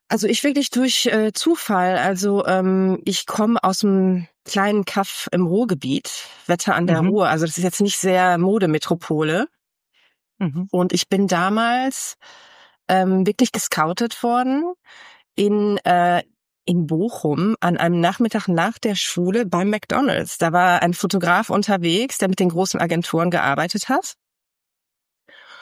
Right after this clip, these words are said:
Speaker 1: Und ich war damals, also das, ich glaub, ich war so vielleicht sechzehn, siebzehn und schon sehr groß, ein Meter zweiundachtzig, war damals extrem dünn. Äh, und dann hat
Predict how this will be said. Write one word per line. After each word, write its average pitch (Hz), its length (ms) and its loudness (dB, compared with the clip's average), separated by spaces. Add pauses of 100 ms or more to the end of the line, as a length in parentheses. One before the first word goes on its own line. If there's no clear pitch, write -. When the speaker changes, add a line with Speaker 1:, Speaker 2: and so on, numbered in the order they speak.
(240)
Speaker 1:
Und 190 120 2
ich 180 120 -2
war 185 100 4
damals, 180 400 2
also 160 200 2
das, 165 200 -4
ich - 200 -20
glaub, 170 160 0
ich - 120 -6
war 170 120 2
so 170 280 0 (800)
vielleicht 180 240 0
sechzehn, 185 420 0
siebzehn 208 560 0
und 185 140 0
schon 196 240 2
sehr 196 280 2
groß, 196 440 -2
ein 180 160 2
Meter 202 260 -2
zweiundachtzig, 185 800 0
war 170 100 2
damals 175 300 0
extrem 208 680 0
dünn. 190 520 0 (420)
Äh, 165 340 0
und 175 220 0
dann 180 400 2 (1000)
hat 170 160 -4